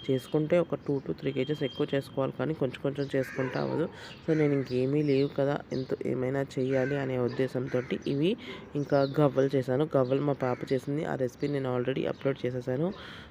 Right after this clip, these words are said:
So, ఇది నేను జంతికలు చేశాను అనమాట. So, ఇలాగా మొత్తం కలిపేసుకొని ఇక్కడ లాస్ట్లో చిన్న ఉప్పు అనేది చూసుకోండి, సరిపోకపోతే, ఇప్పుడు చిన్న ఉప్పులాగా చూసుకోండి, సరిపోతే ఓకే, సరిపోకపోతే వేసుకోండి.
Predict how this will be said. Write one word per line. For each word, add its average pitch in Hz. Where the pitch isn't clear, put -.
So, 147
ఇది 151
నేను 156
జంతికలు 143
చేశాను 123
అనమాట. 123
So, 180
ఇలాగా 147
మొత్తం 147
కలిపేసుకొని 139
ఇక్కడ -
లాస్ట్లో 139
చిన్న 151
ఉప్పు 139
అనేది 139
చూసుకోండి, 139
సరిపోకపోతే, 139
ఇప్పుడు 139
చిన్న 143
ఉప్పులాగా 135
చూసుకోండి, 135
సరిపోతే 139
ఓకే, 143
సరిపోకపోతే 131
వేసుకోండి. 139